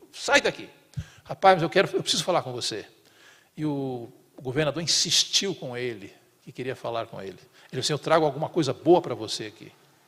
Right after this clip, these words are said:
E o rapaz expulsou o governador da cadeia. E o governador não pôde falar com ele. Bem, quando ele estava fora,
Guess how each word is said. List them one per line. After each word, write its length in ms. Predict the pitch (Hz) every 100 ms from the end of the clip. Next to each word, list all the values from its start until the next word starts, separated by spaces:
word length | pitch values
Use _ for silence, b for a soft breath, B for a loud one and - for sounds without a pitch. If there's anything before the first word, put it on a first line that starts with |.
| _ b b b b b b
E 120 | - 147
o 40 |
rapaz 460 | 147 156 147 156 151
expulsou 720 | - - 202 151 - 175 160
o 20 |
governador 540 | 135 123 127 113 131
da 80 | 131
cadeia. 420 | 127 151 101 90 - _ _ _ _ _ _ _ _ _ _ _ _ _ _ _ _ _
E 60 | 165
o 80 | - _ _
governador 420 | 131 139 131 156
não 80 | 165
pôde 200 | 151 143
falar 200 | 151 131
com 100 | -
ele. 120 | - - _ _ _ _ b b b b b
Bem, 280 | - 180 135 - - _ _ _
quando 280 | - 196 190
ele 120 | 185
estava 460 | - - 147 143
fora, 760 | 131 - 170 185 185 139 113 -